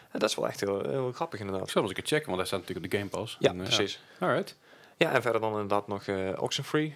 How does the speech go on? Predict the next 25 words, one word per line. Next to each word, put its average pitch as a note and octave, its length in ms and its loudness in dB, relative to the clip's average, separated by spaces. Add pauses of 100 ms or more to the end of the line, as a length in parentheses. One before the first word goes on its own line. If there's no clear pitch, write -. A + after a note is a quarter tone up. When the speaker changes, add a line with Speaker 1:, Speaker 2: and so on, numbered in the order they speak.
Speaker 2:
Aha. - 80 2
Speaker 1:
Gewoon A2+ 180 2
om A2 80 -4
te A2 80 -6
proberen, A2 360 2
maar G2+ 120 0
daar G2+ 120 0
heb - 100 -6
ik - 60 0
echt - 100 -4
maar F#2+ 200 0
een, F#2+ 240 -6
een, F#2 420 -6
nou, F#2 240 -4
een F2+ 60 -6
goede F#2+ 160 -2
drie G2 140 -6
kwartier, - 200 -4
een F#2+ 80 -4
uurtje F#2 240 -4
in F#2 80 -4
zitten. F2+ 220 -4
Dus F#2 200 -2
Speaker 2:
Ah, F2 200 2
oké. - 140 -6